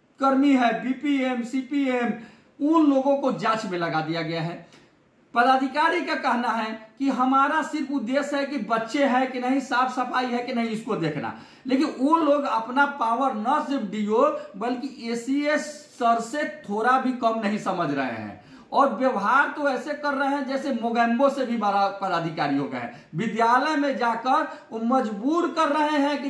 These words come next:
तमाम शिक्षक शिक्षिका का group photo हम लेंगे। इतना ही नहीं, वो selfie भी लेने के लिए बेचैन हैं। एक विद्यालय में अगर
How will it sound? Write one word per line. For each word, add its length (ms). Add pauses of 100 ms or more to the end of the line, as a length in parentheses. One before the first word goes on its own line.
(100)
तमाम 560
शिक्षक 520
शिक्षिका 420
का 160
group 340
photo 280
हम 160
लेंगे। 360 (260)
इतना 340
ही 180
नहीं, 340 (340)
वो 80
selfie 640
भी 120
लेने 280
के 120
लिए 220
बेचैन 340
हैं। 200 (400)
एक 220
विद्यालय 560
में 480
अगर 220